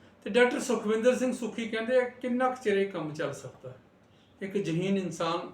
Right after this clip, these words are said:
ਦੇ ਸ਼ਬਦ ਇਹ ਨੇ ਕਿ ਮੇਰਾ ਸਰਦਾਰ ਸੁਖਬੀਰ ਸਿੰਘ ਬਾਦਲ ਨਾਲ ਕੋਈ ਰੌਲਾ ਨਹੀਂ। ਉਹ ਕਹਿੰਦੇ ਡਾਕਟਰ, ਅ, ਸੁੱਖੀ ਦੇ ਸ਼ਬਦ ਨੇ ਕਿ ਸੁਖਬੀਰ ਸਿੰਘ ਬਾਦਲ ਨੇ ਮੈਨੂੰ ਬੜਾ ਪਿਆਰ, ਬੜਾ ਮਾਣ ਸਤਿਕਾਰ ਦਿੱਤਾ ਤੇ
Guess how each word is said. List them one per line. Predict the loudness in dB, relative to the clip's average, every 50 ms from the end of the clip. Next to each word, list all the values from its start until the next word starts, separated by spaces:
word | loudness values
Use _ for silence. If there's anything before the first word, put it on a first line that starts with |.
| -8 -6
ਦੇ | -6
ਸ਼ਬਦ | -4 0 2 2 2 0 -2 -4 -2
ਇਹ | 0 0 0
ਨੇ | 0 -2 -4 -6 -10 -14 -20 -20 -20 -20 -14 -8
ਕਿ | -2
ਮੇਰਾ | 0 2 2 2
ਸਰਦਾਰ | 2 0 0 0 2 2 0
ਸੁਖਬੀਰ | 0 -2 -4 -4 -4 -6 -6 -6
ਸਿੰਘ | -6 -8 -8 -6
ਬਾਦਲ | -4 -2 -2 -2 -2 -4
ਨਾਲ | -4 -6
ਕੋਈ | -6 -4 0 2 2 2
ਰੌਲਾ | 2 -2 -4 -6
ਨਹੀਂ। | -8 -12 -14 -16 -20 -20 -20 _ -20 _ _ _ _ -16
ਉਹ | -14 -10
ਕਹਿੰਦੇ | -8 -6 -4 -2 -2 -2 -2 -4 -12 -18 -20 -20 -20 -20 -20 -20 -20 -18 _ -6
ਡਾਕਟਰ, | -4 -4 -2 -4 -6 -6 -8 -12 -16 -20 -20 _ -10 -6 -2 -2 0 -2
ਅ, |
ਸੁੱਖੀ | -2 0 -2 -2 0 0 0
ਦੇ | 4 4 4 4
ਸ਼ਬਦ | 4 2 0 0 0 0
ਨੇ | -2 -4
ਕਿ | -2 -2 -2 -2 -2 -4 -8 -12 -18 -20 -20 -18 -10 -4 -4
ਸੁਖਬੀਰ | -2 0 0 0 2 2 0 0
ਸਿੰਘ | 2 0 0 2
ਬਾਦਲ | 4 4 4 4 2 2
ਨੇ | 0
ਮੈਨੂੰ | -2 -2 -4 -2
ਬੜਾ | 0 2 2 2
ਪਿਆਰ, | 0 0 -2 0 0 2 2 0 0
ਬੜਾ | -2 -6 -6 -6
ਮਾਣ | -6 -6 -6 -6 -6 -6
ਸਤਿਕਾਰ | -8 -12 -14 -14 -10 -8 -6 -6 -6
ਦਿੱਤਾ | -6 -8 -10 -8 -8 -8
ਤੇ | -8 -8 -10 -10 -10 -12